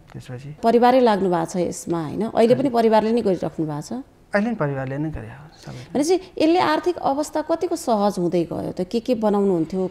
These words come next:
Speaker 2: कसरी बिक्री गर्नुहुन्थ्यो, कसरी आम्दानी आउँथ्यो?
Speaker 1: काम चाहिँ जस्तो पनि गरिदिने, जुन कि माग चाहिँ आउनु पर्यो। काम माग आयो भने जस्तो नि गर्ने भन्ने किसिमको एकदम आक्रामक हिसाबले नै लागि पऱ्यो हो।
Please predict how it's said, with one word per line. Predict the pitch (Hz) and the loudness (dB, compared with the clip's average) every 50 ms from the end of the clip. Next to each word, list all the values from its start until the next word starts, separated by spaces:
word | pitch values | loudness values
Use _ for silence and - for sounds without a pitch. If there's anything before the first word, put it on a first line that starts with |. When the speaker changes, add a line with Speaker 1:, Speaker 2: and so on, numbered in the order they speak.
| - 208 | -6 -8
Speaker 2:
कसरी | 214 - 247 226 | -4 -2 -2 -2
बिक्री | 214 185 202 202 185 202 190 | 0 0 -2 0 2 0 2
गर्नुहुन्थ्यो, | 170 180 175 175 175 175 170 - 185 | 2 0 2 2 2 0 0 -2 -4
कसरी | 170 - 233 - 277 262 | -4 -4 -2 0 2 0
आम्दानी | - - 208 202 196 190 190 185 185 185 | 0 2 2 2 2 4 4 4 2 2
आउँथ्यो? | - 170 165 165 165 - 175 180 175 175 - - - - 180 156 | 0 -2 -6 -6 -6 -6 -4 -4 -4 -4 -6 -10 -14 -16 -16 -4
Speaker 1:
काम | - 180 190 196 208 208 | 2 2 4 4 4 2
चाहिँ | 208 220 208 196 175 156 143 135 - - - - | 2 2 4 4 4 4 2 -2 -8 -14 -16 -14
जस्तो | 175 165 196 185 - - 214 | -2 0 0 0 2 4 6
पनि | 190 214 214 | 6 6 4
गरिदिने, | 196 170 170 160 147 156 160 190 220 202 - - - _ - | 6 4 2 4 4 2 2 0 0 -2 -6 -12 -20 _ -8
जुन | 151 151 156 | -4 -2 -2
कि | 151 156 185 | 0 0 2
माग | 170 165 165 165 151 | 4 6 6 6 4
चाहिँ | 147 - 180 175 | 4 2 2 4
आउनु | 156 143 139 135 | 4 2 -2 -4
पर्यो। | 123 127 131 127 135 135 - - - _ - - - - - _ _ | -6 -8 -8 -10 -10 -12 -14 -18 -20 _ -20 -20 -20 -20 -20 _ _
काम | - 165 170 | 2 2 4
माग | 170 170 165 165 160 180 | 4 4 4 4 4 6
आयो | 165 160 160 156 | 6 6 6 6
भने | 147 156 175 180 | 2 0 0 0
जस्तो | 165 160 160 - 185 | -2 -4 -2 0 2
नि | 185 185 | 2 4
गर्ने | 165 156 151 156 165 165 | 4 4 4 6 4 2
भन्ने | 143 131 131 131 131 | 2 0 -4 -6 -6
किसिमको | 123 147 135 131 139 139 135 143 143 139 143 143 - | -8 -10 -8 -8 -8 -8 -8 -8 -8 -8 -8 -10 -8
एकदम | - 165 151 147 160 156 160 160 | -8 -8 -4 -2 -2 -2 -2 -2
आक्रामक | - 160 156 - 165 160 165 170 165 - | -6 -8 -2 0 2 4 4 2 2 0
हिसाबले | 151 131 - 139 127 139 143 | -4 -2 -2 -4 -2 -2 0
नै | 147 160 | 0 2
लागि | 156 143 131 123 117 | 2 0 -2 -6 -8
पऱ्यो | 113 120 117 117 120 | -12 -12 -12 -12 -12
हो। | 117 123 | -14 -14